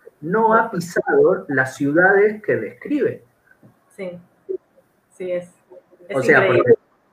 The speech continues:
Speaker 1: fíjate, vos esto no lo sabías, te lo enterás por mí,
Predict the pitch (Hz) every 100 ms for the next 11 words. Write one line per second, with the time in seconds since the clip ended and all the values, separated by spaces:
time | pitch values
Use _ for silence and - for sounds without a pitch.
0 | _ - 127 233 233 139 156 208 208 -
1 | 175 185 208 180 175 170 156 214 170 -
2 | 120 120 117 131 170 208 202 202 196 220